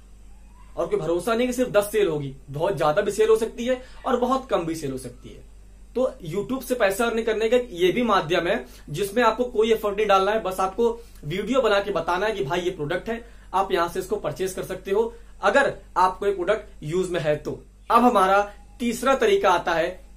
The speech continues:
paid consultation। Consultation का मतलब होता है किसी को सुझाव देना, चाहे वो कॉल के माध्यम से हो, चाहे वीडियो call के माध्यम से हो, चाहे वो फेस टू फेस हो,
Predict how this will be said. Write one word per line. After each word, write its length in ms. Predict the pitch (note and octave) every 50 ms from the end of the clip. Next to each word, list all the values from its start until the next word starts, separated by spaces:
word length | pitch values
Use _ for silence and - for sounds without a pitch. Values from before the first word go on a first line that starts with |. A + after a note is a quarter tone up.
| - -
paid 360 | - A#3 A#3 B3+ C4+ B3+ A#3+ -
consultation। 720 | G#3 G3+ G3 - G#3 G3+ F#3+ - F3 D#3 D3 - E3 B2+ A#2+ - - - - - - - - - -
Consultation 640 | G#3 G#3+ A3 A3 B3 A#3 A#3 A3+ G#3 G#3 A#3+ B3 B3+
का 100 | B3+ B3+
मतलब 320 | A3+ A3 A3 A#3 B3 B3 G#3+
होता 180 | G#3+ - A#3+
है 60 | B3 B3
किसी 260 | A#3+ A3+ G#3+ A3+ A#3
को 120 | A#3 B3
सुझाव 500 | B3 - - G#3 - D#3+ E3+ F3+ F#3 F3+
देना, 300 | D#3 D#3+ D3 C3 A#2+ A2 - - - - - -
चाहे 220 | - G3 F#3+ G3 G3+
वो 80 | G#3+
कॉल 300 | G#3 - F#3 F3+ F#3 F#3
के 100 | F#3 G3+
माध्यम 380 | F#3+ F#3 F#3 D#3+ C#3 F#3+ F#3+ F#3+
से 120 | - F#3
हो, 140 | F3+ F3 F3
चाहे 220 | F3 F#3+ F3+ F#3
वीडियो 340 | F#3 E3 E3 E3 E3+ G3 G3
call 180 | G3 F3+ F3 E3+
के 80 | F#3
माध्यम 380 | F3+ E3+ E3+ D#3+ C#3+ F3 F3 F3
से 120 | F3 F3
हो, 160 | E3 E3 E3 - - - - -
चाहे 180 | G#3 G3 G#3
वो 120 | G#3+ A#3 A3+
फेस 300 | A3+ G3+ F#3 F3+ - -
टू 80 | F#3
फेस 240 | - D#3+ D3+ C#3+ -
हो, 120 | - -